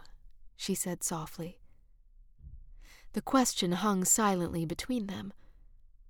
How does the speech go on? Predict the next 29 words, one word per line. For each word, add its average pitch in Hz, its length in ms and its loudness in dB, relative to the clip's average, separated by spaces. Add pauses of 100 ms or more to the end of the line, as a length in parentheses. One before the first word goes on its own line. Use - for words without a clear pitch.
(340)
What 208 240 6
would 226 160 4
have 202 80 2
happened 208 480 2
that 160 180 2
night 160 300 -2
if 185 80 -4
she'd - 240 -2
trusted 208 400 -2
him? 175 300 -4 (840)
And 175 140 0
was 180 140 4
there 180 160 8
any 185 200 6
chance 175 460 0
that 185 160 -2
she 175 160 0
trusted 175 460 -2
him 170 160 0
enough 165 280 -2
now 165 440 -2
for 190 160 -4
what 170 160 -2
he 185 100 -6
was 170 180 -4
asking 170 460 -4
her 180 160 -4
to - 140 -8
do? 190 260 -6